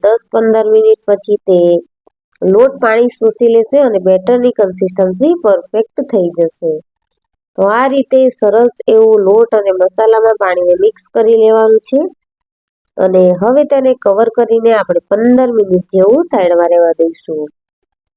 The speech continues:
પંદર મિનિટ પછી મિત્રો તમે જોઈ શકો છો કે બેટર જે હતું એના કરતાં થોડું ઘટ્ટ થઈ ગયું છે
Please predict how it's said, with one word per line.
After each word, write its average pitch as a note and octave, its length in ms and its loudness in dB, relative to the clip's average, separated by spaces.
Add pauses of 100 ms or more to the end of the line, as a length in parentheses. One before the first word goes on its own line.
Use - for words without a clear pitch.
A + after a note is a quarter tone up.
(460)
પંદર C#4 320 -2
મિનિટ D4 340 0
પછી C4+ 240 0
મિત્રો B3+ 340 0
તમે A3+ 220 -2
જોઈ G#3+ 240 0
શકો B3 260 -2
છો B3 200 -2
કે A#3+ 160 -4
બેટર F#3 380 0
જે A#3+ 240 -2
હતું A#3+ 460 -2
એના A3+ 220 0
કરતાં A3 360 -2
થોડું G#3+ 520 -2
ઘટ્ટ A3 360 -2
થઈ A3+ 240 0
ગયું A3 300 2
છે C#4+ 280 -4